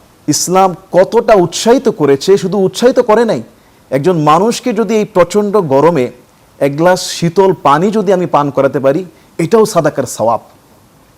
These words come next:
এটাও একটা দয়া, রহমত। আমি দেখেছি আলহামদুলিল্লাহ আমাদের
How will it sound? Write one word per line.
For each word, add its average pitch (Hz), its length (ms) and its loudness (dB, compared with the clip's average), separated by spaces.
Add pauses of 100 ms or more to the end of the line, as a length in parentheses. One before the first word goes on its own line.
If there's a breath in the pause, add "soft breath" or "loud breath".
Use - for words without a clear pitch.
(220)
এটাও 208 260 2
একটা 220 160 2
দয়া, 175 240 4
রহমত। 165 340 -2 (480 soft breath)
আমি 190 180 2
দেখেছি 175 420 2
আলহামদুলিল্লাহ 143 520 0
আমাদের 143 240 0